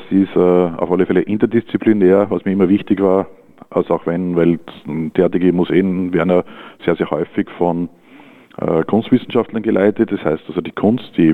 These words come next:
die, in der Regel auch nur die bildende Kunst spielt dann also eine große Rolle. Und ich bin immer, habe immer versucht, einen anderen Weg zu gehen. Also für mich sind auch diese, diese anderen, äh,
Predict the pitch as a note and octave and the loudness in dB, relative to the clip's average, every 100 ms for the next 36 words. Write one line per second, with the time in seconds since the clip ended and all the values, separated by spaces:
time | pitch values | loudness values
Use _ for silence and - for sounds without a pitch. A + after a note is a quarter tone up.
0 | D2+ D#2+ D2+ D2+ D2 - E2+ D#2+ E2+ F2+ | 2 2 4 4 0 -4 0 2 4 4
1 | D#2 F2+ E2+ - G#2 B2 A#2 G#2+ A2+ A#2 | 2 0 0 2 4 4 2 0 0 -2
2 | - - - G#2 G#2 F#2+ F#2+ F#2 F2 F2 | -8 -6 0 0 0 0 0 -2 0 0
3 | G2 G#2+ G2 G2 G#2 - - - - - | 2 2 4 4 4 0 -14 -20 -20 -20
4 | - - - F2+ F#2 F2 F#2+ F#2 - G2 | -20 -20 -10 -4 -2 0 0 0 2 2
5 | G2 F#2+ F#2+ G#2 F#2+ G#2+ G2+ G2 F#2 E2+ | 2 2 4 4 4 2 2 0 -2 -2
6 | F2+ F#2 E2 D2+ - E2 D2+ D2 D2 D2+ | 2 2 2 -2 -2 -2 -2 0 0 0
7 | E2 E2 E2 - F#2 E2+ D#2+ E2 E2+ D#2 | 0 0 0 -2 0 0 0 0 0 -2
8 | E2 E2 - - E2 E2+ E2+ E2+ F2 - | 0 0 0 -2 -2 0 0 -2 -6 -14
9 | - - - - - D#2+ D#2+ | -18 -18 -18 -10 -2 0 2